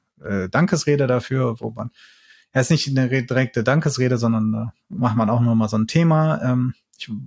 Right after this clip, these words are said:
kenn keinen deutschen adäquaten Begriff dafür, wie man das so nennen würde. Ähm, auf jeden Fall, ähm, macht man das, das ist auch, ähm, äh, veröffentlicht, äh, danach, also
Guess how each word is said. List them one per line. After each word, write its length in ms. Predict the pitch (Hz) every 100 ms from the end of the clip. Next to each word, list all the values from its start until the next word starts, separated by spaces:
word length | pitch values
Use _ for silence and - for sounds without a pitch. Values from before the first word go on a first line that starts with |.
| 95 - _ _
kenn 200 | - 110
keinen 200 | 110 110
deutschen 360 | 113 113 110
adäquaten 440 | 92 113 - 113 104
Begriff 280 | 113 123 -
dafür, 340 | 101 - 107
wie 60 | 107
man 140 | 107
das 100 | 101
so 80 | 104
nennen 220 | 113 123
würde. 300 | 113 131 147 - - - - - - _
Ähm, 320 | 147 143 147 151
auf 120 | 143
jeden 120 | 170
Fall, 340 | 151 151 139 139
ähm, 300 | 123 120 127 - _
macht 220 | - 156
man 100 | 156
das, 160 | 147 139
das 160 | 135
ist 120 | 147 143
auch, 220 | 131 -
ähm, 400 | 127 117 117 117 _ _ _ _
äh, 140 | 127 123
veröffentlicht, 720 | 147 160 180 185 165 156 -
äh, 140 | 135
danach, 500 | 135 131 135 139 135
also 420 | - 107 107 110